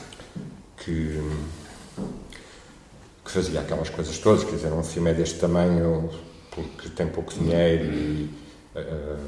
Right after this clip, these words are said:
o Godard, por exemplo, diz uma coisa que eu estou sempre a roubar e a repetir: é, epá, se o figurante estiver doente, a gente hoje não filma. É tão importante como o Alain Delon. Ou seja, para mim isso é óbvio, não é? Quer dizer, o meu Alain Delon é o Ventura.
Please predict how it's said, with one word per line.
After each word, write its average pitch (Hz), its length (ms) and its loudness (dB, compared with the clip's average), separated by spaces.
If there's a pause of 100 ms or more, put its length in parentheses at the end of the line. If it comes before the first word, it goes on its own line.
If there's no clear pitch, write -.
(1040)
o 87 40 0
Godard, 92 320 10
por 107 80 2
exemplo, 98 220 8
diz 95 140 4
uma 95 120 8
coisa 92 220 6
que 82 60 0
eu 95 60 6
estou 95 140 2
sempre 90 280 2
a - 20 6
roubar 90 380 8
e 95 100 8
a 90 40 6
repetir: 101 400 0
é, 101 340 6
epá, 90 260 4
se - 140 -4
o 87 40 0
figurante 95 500 4
estiver 85 260 4
doente, 95 320 4
a - 20 0
gente 104 240 0
hoje 113 120 0
não 127 100 0
filma. 107 320 -2 (320)
É 82 80 -2
tão 90 280 4
importante 95 540 0
como 107 280 -2
o 101 60 4
Alain 107 260 4
Delon. 127 280 0 (280)
Ou - 60 -14
seja, - 300 -6 (880)
para 78 180 2
mim 80 180 0
isso 90 180 0
é 92 60 4
óbvio, 80 440 4 (120)
não 76 80 -6
é? 73 180 -6
Quer - 100 -10
dizer, 73 220 -8 (720)
o 80 40 -6
meu 78 260 4
Alain 82 260 6
Delon 92 500 2
é 98 320 0
o 82 40 -2
Ventura. 90 500 0